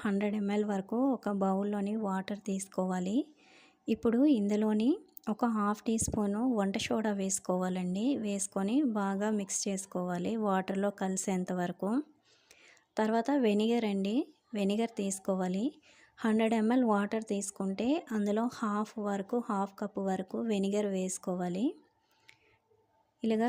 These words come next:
లైట్గా ఫోమింగ్ వస్తుందండి. ఫోమింగ్ వచ్చేటప్పుడు కొద్దిగా మిక్స్ చేసుకోవాలి. ఇప్పుడు ఇందులోకి ఒక స్పూన్ వరకు మీరు యూజ్ చేసే ఏ డిష్ వాషర్ లిక్విడ్ అయినా పర్వాలేదు, ఒక స్పూన్ వరకు వేసుకొని బాగా మిక్స్ చేసుకోవాలండి.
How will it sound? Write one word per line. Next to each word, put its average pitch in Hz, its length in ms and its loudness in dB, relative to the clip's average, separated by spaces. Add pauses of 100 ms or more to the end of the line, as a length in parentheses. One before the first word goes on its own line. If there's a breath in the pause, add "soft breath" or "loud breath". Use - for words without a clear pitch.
(100)
లైట్గా 208 420 2
ఫోమింగ్ 208 460 2
వస్తుందండి. 190 680 -2 (140)
ఫోమింగ్ 202 420 0
వచ్చేటప్పుడు 190 500 -4 (200)
కొద్దిగా 202 340 -2 (140)
మిక్స్ 196 280 -2
చేసుకోవాలి. 185 720 -2 (680 soft breath)
ఇప్పుడు 254 340 2
ఇందులోకి 214 520 2 (420)
ఒక 233 140 -2 (100)
స్పూన్ 226 340 0 (100)
వరకు 214 300 -2 (720 soft breath)
మీరు 226 280 4 (100)
యూజ్ 214 220 0 (100)
చేసే 214 360 -2 (220)
ఏ 208 40 4 (180)
డిష్ 208 220 -4
వాషర్ 214 400 -2
లిక్విడ్ 196 340 -4
అయినా 196 260 -2
పర్వాలేదు, 190 560 -2 (160)
ఒక 202 220 -4
స్పూన్ 196 380 -2
వరకు 196 300 0
వేసుకొని 190 540 -2 (220)
బాగా 196 280 0 (120)
మిక్స్ - 260 -4
చేసుకోవాలండి. 185 840 -2